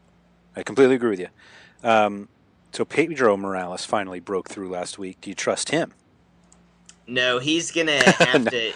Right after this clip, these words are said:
Speaker 2: He's really gonna have to earn my trust 'cause I, I've soured on him quite a bit. He's still a great player, but he just, even when he does play,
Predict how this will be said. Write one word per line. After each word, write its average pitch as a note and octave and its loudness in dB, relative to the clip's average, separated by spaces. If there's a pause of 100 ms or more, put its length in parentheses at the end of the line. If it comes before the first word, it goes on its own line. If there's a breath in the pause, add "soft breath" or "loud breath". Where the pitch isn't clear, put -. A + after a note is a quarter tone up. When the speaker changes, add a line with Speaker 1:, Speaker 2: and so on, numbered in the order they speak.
Speaker 2:
He's D3+ -4
really E3+ 0
gonna C#3+ -2
have C3+ -4
to C3 -6
earn A#2+ -4
my G#2+ -6
trust G2+ -10
'cause G2+ -12
I, - -6 (160)
I've D3+ -4
soured C3+ -4
on C3 -4
him C3+ -8
quite B2 -6
a A#2 -10
bit. A2 -10 (460 soft breath)
He's C3+ -8
still G#3 -2
a D#3+ 2
great C3 -6
player, A2 -6 (440 soft breath)
but A#2 -4 (400)
he E3 -6
just, F#3+ -4 (920)
even F#3 -2
when F#3 0
he F3+ -2
does C3+ -4
play, C3 -8